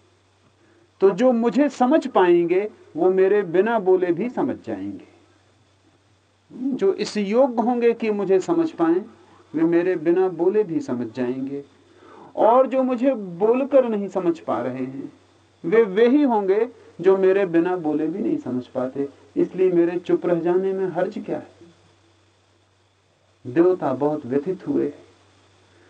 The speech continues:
बहुत चिंतित हुए। उन्होंने आपस में बहुत मंथन, मनन किया,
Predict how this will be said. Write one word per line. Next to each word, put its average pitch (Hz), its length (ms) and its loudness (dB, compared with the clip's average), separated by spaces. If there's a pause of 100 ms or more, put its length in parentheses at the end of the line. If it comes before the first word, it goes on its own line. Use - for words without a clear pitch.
(260)
बहुत 170 280 2
चिंतित 185 420 -2
हुए। 143 300 -2 (640)
उन्होंने 180 360 2
आपस 175 440 -2
में 180 240 -2
बहुत 170 280 -2 (460)
मंथन, 170 840 -2
मनन 170 400 2
किया, 131 440 -4